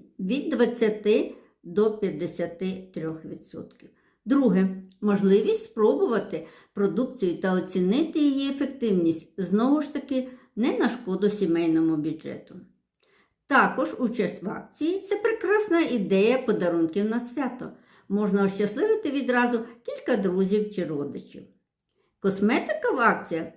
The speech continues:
це знахідка для багатьох жінок та їх дочок. Коли в акції є біологічно активні добавки, це може серйозно заощадити нашу програму оздоровлення.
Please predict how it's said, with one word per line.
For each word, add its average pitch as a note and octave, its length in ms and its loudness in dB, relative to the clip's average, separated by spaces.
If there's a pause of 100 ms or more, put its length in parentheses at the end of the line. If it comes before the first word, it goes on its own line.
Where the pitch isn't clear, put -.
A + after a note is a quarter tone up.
(120)
це - 200 -2
знахідка D4 760 2 (200)
для G3 120 2
багатьох F#3+ 460 2
жінок F3+ 600 2
та G3 80 -6
їх A#3+ 380 0
дочок. E3 540 -4 (1200)
Коли B3 360 6
в G#3 100 -2
акції A#3 480 0
є A3 120 2
біологічно G#3 640 2
активні G3 460 0
добавки, C#4+ 640 -2 (220)
це F4+ 120 -6
може A#4+ 540 0 (180)
серйозно C#4 720 2
заощадити G#3+ 1000 0 (220)
нашу G3 420 0
програму E3 560 0
оздоровлення. D#3+ 880 -2